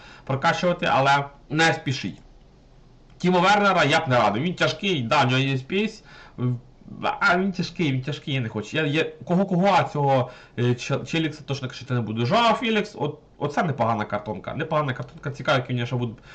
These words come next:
В нього, напевно, це Ф Д вже ж немає в цій версії, яка в нього буде ще позиція, крім лівого вінгера. Х З. Далі переходимо, вчора були зливи, вчора Ліга Чемпіонів, вчора дивився, е, Манчестер Сіті Інтер.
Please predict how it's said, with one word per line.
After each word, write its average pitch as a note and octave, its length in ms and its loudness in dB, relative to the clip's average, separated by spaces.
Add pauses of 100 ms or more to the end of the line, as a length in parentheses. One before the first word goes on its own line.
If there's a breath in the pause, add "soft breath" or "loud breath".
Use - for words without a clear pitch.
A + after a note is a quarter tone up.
(220 loud breath)
В A#2 40 -4
нього, D3+ 140 2
напевно, D#3 520 0
це D3+ 100 -8
Ф D3 140 -4
Д D3+ 120 4
вже C3+ 140 2
ж - 80 -4
немає D#3 240 2
в E3 60 -6
цій - 120 -10
версії, G2+ 420 -2
яка G2+ 180 -4
в C3 40 2
нього B2+ 160 2
буде B2 140 0
ще E3+ 120 -2
позиція, A2+ 560 -2 (240 loud breath)
крім A2+ 280 0
лівого A2 320 0
вінгера. G2+ 400 -2 (280)
Х C3 140 0
З. A2+ 160 2 (1040)
Далі C#3+ 280 4
переходимо, F3 520 0
вчора D3 280 2
були C#3+ 280 0
зливи, F#3 300 0
вчора C3+ 260 0
Ліга C3+ 200 2
Чемпіонів, D3 420 -4
вчора B2 200 -2
дивився, B2 380 0 (400 loud breath)
е, A#2+ 100 0
Манчестер B2+ 340 -2
Сіті C3 400 -2
Інтер. E3 320 -2